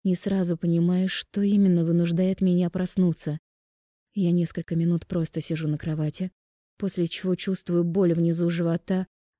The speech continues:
а ещё до меня доходит, что постель полностью мокрая, а рядом... рядом нет Матвея.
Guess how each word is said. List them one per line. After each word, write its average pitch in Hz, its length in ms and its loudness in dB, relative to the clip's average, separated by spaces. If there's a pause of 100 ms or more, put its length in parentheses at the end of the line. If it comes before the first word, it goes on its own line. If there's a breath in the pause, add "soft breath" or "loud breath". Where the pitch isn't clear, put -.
(120)
а 185 100 -4
ещё 170 400 -2
до 170 120 0
меня 175 300 2
доходит, 170 540 -2
что - 260 -4
постель 175 520 -2
полностью 185 680 0
мокрая, 165 580 0 (500)
а 175 160 -2
рядом... 175 500 0 (640)
рядом 175 580 2
нет 175 280 2
Матвея. 185 640 0